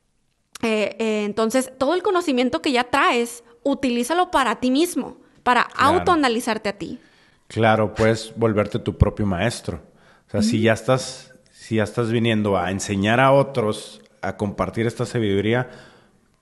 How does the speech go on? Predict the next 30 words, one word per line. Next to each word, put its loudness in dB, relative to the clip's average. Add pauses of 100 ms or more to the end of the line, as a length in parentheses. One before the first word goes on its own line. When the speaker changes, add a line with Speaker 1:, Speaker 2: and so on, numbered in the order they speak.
Speaker 2:
aduéñate 0
de 0
eso -6
también. -4 (380)
Utilízala -2
para -4
ti. -12 (300)
Speaker 1:
Ujú. -2 (380)
Speaker 2:
Siendo -2
número -2
de -4
vida -4
cinco. -8 (480)
Speaker 1:
Yes. -14 (180)
Speaker 2:
Qué -10
poderoso, 0
porque -4
a -6
veces -6
creemos -4
que, -6 (340)
que -6
nosotros -2
mismos 0
no 0
nos -4
podemos -4
enseñar -4
algo, -6
¿no? -10